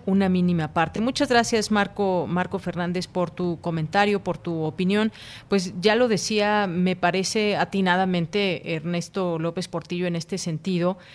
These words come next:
de que, pues, es un mundo de información que se tiene y problemas a atacar en este país relacionados con la violencia, y se debe de empezar, pues, desde abajo, desde atacar las, las, eh, las razones por las cuales existe el crimen.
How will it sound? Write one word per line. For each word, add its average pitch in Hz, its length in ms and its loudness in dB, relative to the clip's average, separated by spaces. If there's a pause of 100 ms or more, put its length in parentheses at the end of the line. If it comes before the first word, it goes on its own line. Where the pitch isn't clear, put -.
(220)
de 180 280 0
que, 175 500 0 (180)
pues, 180 240 -4
es - 240 -4
un 208 380 2 (280)
mundo 240 640 4
de 180 60 2
información 170 800 0
que 185 140 -4
se 170 140 -4
tiene 190 520 0 (360)
y 180 240 -2
problemas 202 720 4
a 185 60 0
atacar 165 400 -2
en 180 140 0
este 175 220 -4
país 170 280 -4
relacionados 165 560 -4
con 175 160 -4
la 151 80 -2
violencia, 160 680 -2
y 214 100 -10
se 165 240 -4
debe 185 280 -2
de 180 80 -2
empezar, 175 540 -2 (420)
pues, 175 160 0
desde 175 240 0
abajo, 202 420 2
desde 160 560 -4
atacar 185 500 -2
las, 185 420 -2
las, 160 420 -10
eh, 160 400 -8
las 165 180 -4
razones 185 480 -2
por 170 160 -4
las 151 140 -6
cuales 180 300 -4
existe 175 580 -4
el 156 160 -4
crimen. 208 440 2